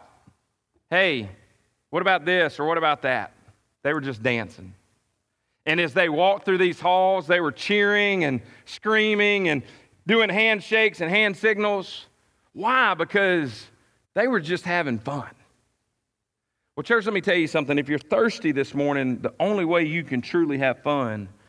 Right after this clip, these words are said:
is understand who brings living water. It says that the woman said to him, "Sir, you have nothing to draw from with,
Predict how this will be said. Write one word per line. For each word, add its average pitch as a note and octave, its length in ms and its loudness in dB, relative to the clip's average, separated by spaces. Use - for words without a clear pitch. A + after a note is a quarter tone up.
is A#2+ 160 -6
understand C#3+ 680 0
who C3 80 0
brings A#2 800 -4
living A#2 600 -2
water. A2 520 -4
It D#3+ 120 -4
says A3+ 320 2
that F#3 140 -2
the F#3 80 2
woman G#3+ 280 2
said A3 180 0
to G#3 60 2
him, G3 140 2
"Sir, B3+ 340 2
you A#3 200 0
have G#3+ 180 2
nothing B3 400 2
to G#3 60 0
draw A#3 300 2
from G3+ 340 0
with, F#3+ 220 2